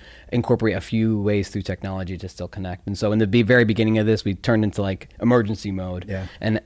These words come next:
Speaker 1: created some ways to use Zoom to meet ev-, you know, every week. And, um, we did a,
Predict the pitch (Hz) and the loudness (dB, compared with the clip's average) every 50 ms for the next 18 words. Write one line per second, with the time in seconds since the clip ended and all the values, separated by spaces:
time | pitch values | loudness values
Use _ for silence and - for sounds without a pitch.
0 | - - - 117 107 104 101 - - 107 104 104 - - 98 110 104 104 98 - | -6 -4 0 2 2 2 2 0 0 -2 -2 -2 -2 -2 -2 0 2 2 0 0
1 | - 113 101 98 - - 113 117 117 104 98 98 113 110 110 113 110 107 - 104 | -2 -2 -2 -2 -2 -2 0 0 0 0 0 0 0 2 2 2 0 0 -2 -4
2 | 104 107 107 107 - - 101 98 - - 107 110 101 98 101 - 104 104 98 104 | -4 -4 -4 -6 -8 -8 -10 -10 -8 -6 -4 -4 -2 -4 -4 -4 -4 -4 -2 -2
3 | 101 92 101 101 101 101 90 - 98 92 90 90 87 - - - - - - - | -2 -2 -2 -2 -2 -2 -2 -4 -4 -4 -4 -6 -8 -10 -14 -20 -20 -12 -6 -2
4 | 98 95 98 104 107 107 107 98 - - | 0 0 2 2 2 2 2 2 0 -2